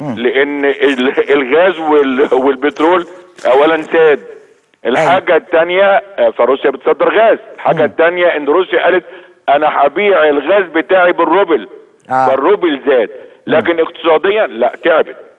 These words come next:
Speaker 2: أنا
Speaker 1: مم.
Speaker 2: متأكد إن من يوم أربعة وعشرين فبراير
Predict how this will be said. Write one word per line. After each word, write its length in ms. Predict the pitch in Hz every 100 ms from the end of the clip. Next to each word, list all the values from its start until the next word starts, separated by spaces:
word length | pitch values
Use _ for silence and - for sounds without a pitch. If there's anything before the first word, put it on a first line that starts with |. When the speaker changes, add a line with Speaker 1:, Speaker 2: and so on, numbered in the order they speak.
| _ _ 123
Speaker 2:
أنا 240 | 135 139
Speaker 1:
مم. 60 | 143
Speaker 2:
متأكد 640 | 139 131 - - 143 107 - 135
إن 260 | 135 131
من 120 | 135
يوم 160 | 175 226
أربعة 400 | 196 165 196 175
وعشرين 380 | 160 - 156 156
فبراير 600 | - 127 131 139 156